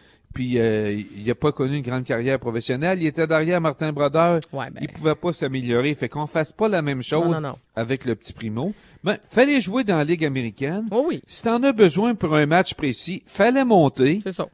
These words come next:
Speaker 2: exact.
Speaker 1: Fallait travailler avec le Canadien. Puis tu le redescends le lendemain. Il va continuer. Je veux
Speaker 2: Ouais.
Speaker 1: que tu fasses, euh,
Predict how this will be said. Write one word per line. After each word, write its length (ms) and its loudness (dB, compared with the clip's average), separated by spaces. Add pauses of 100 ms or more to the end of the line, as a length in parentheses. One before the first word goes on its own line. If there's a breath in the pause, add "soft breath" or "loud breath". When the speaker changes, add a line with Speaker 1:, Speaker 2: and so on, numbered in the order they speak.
Speaker 2:
exact. 160 -6
Speaker 1:
Fallait 180 6
travailler 280 2
avec 120 0
le 120 2
Canadien. 440 0 (300 soft breath)
Puis 160 -4
tu 160 -4
le 100 6
redescends 480 4
le 60 0
lendemain. 340 0
Il 60 0
va 100 0
continuer. 480 -2
Je 80 -4
veux 80 0
Speaker 2:
Ouais. 60 0
Speaker 1:
que 60 -8
tu 40 -6
fasses, 220 0
euh, 260 2